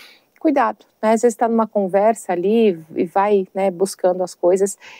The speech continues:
Isso aqui também é, fala assim, "Toma um pouquinho de atenção com pessoas,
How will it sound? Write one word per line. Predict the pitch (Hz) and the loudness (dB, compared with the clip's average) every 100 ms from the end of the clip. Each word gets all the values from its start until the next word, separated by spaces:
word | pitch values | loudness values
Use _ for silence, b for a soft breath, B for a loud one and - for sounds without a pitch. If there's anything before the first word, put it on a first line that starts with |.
| B | B
Isso | 240 262 | -4 -2
aqui | 269 269 | -2 -2
também | 254 240 208 220 226 196 180 196 _ | -2 0 0 0 0 -2 -10 -20 _
é, | 185 196 196 190 185 180 180 180 175 _ _ _ _ _ _ _ _ _ _ _ | -4 0 0 -2 -4 -8 -12 -18 -20 _ _ _ _ _ _ _ _ _ _ _
fala | - 226 | -4 -2
assim, | 220 - 196 | -4 -8 -8
"Toma | 247 285 | -6 -4
um | |
pouquinho | 262 233 | -2 -2
de | 220 | -2
atenção | 214 196 220 | -6 -8 -8
com | 220 | -6
pessoas, | 214 202 208 202 202 - - - | -6 -6 -2 -2 -4 -10 -18 -18